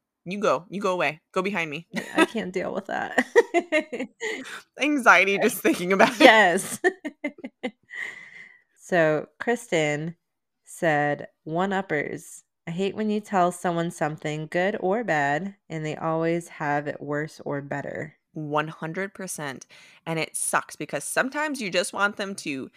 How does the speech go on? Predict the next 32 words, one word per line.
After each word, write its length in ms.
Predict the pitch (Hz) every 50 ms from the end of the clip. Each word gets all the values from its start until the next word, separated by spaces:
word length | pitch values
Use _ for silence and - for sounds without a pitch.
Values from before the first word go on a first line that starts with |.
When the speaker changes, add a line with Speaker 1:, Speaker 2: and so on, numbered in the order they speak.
| _ _ _ _ _ _ -
Speaker 1:
validate 640 | 165 156 180 151 - - 277 269 277 277 285 -
you 220 | - 254 262 262 262
and 200 | - 165 151 143
reassure 520 | 156 202 254 285 277 - - 254 254 254 254
you 400 | 254 247 247 247 254 254 262 247 254 - - - - _ _
or 580 | - 185 180 165 160 156 156 156 156 156 170 - -
just 260 | - 202 - - _
praise 340 | - - - 214 240 254 247
you 120 | 254 226 220
for 140 | - 214
being 300 | 180 170 208 214 214 202 165 -
awesome 400 | 185 190 196 196 - - 175 170
that 260 | 165 160 160 151 160 160
day 260 | 156 151 156 151 147
and 60 | 143
not 140 | 170 165 180
have 240 | 190 175 165 170 -
to 360 | - 151 135 117 117 135 156 - _ _ _ _ -
tell 220 | - - 190 185 185
you 440 | 180 175 165 160 156 151 147 147 -
something 420 | - - - 170 175 - 165 160 151
better 260 | 151 156 147 147 143
and 100 | 147 147 151
then 100 | 151 151
making 280 | 147 147 - - 160
you 60 | 156 147
feel 180 | - 160 147
inadequate. 600 | - - 151 127 135 147 - - - 143 - - _ _
Speaker 2:
Yeah. 420 | - 156 151 147 143 139 135 139 147 - _ -
I 40 | - - _
feel 200 | - 185 190 202 202
like 440 | 180 160 143 143 143 147 - -